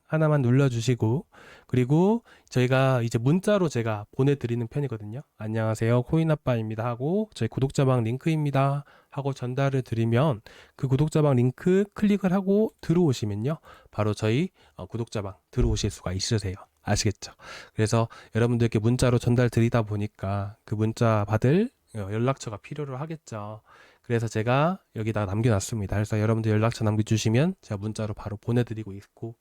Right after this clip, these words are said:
그리고 공휴일 상관없이 바로바로 초대를 해드리고 있습니다. 그리고 이제 단타도 계속 하고 있기 때문에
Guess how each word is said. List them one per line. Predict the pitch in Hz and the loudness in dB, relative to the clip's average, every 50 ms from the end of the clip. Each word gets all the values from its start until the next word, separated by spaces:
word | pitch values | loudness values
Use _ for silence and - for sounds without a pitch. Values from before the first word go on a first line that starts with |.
| _ _ - _ _ _ - | _ _ -20 _ _ _ -10
그리고 | 120 117 113 - 113 | -8 -8 -6 -6 -10
공휴일 | - - 135 131 147 170 180 175 | -8 -4 -2 0 0 0 0 0
상관없이 | - 180 170 175 170 151 135 - - - 147 139 | -2 -6 -6 -6 -6 -8 -8 -10 -10 -8 -8 -8
바로바로 | - 117 120 131 131 127 127 127 123 | -6 -6 -6 -4 -2 0 0 0 2
초대를 | - 151 147 - 151 143 147 | 0 0 2 2 2 2 2
해드리고 | 175 170 180 175 160 139 104 | 0 2 0 0 0 0 -2
있습니다. | 101 - - 139 131 117 104 95 104 117 156 - _ - - - - - - _ _ _ | -2 -4 -4 -2 -2 0 -2 -2 -4 -4 -6 -8 _ -20 -20 -20 -20 -20 -20 _ _ _
그리고 | - 120 120 120 123 160 180 190 202 185 | 0 2 2 2 2 2 2 4 2 2
이제 | 123 - - | 0 0 -4
단타도 | 110 - - 120 - - 151 135 120 110 | -4 -2 -2 -2 0 0 -2 -2 -2 -4
계속 | - 113 - 120 - 190 | -4 -4 -4 -2 -2 -2
하고 | 214 - - | -2 0 -2
있기 | 117 - - 139 | -4 -4 -8 -12
때문에 | - - 117 110 104 107 104 104 123 147 147 143 | -8 -6 -6 -4 -4 -4 -6 -6 -4 -4 -6 -6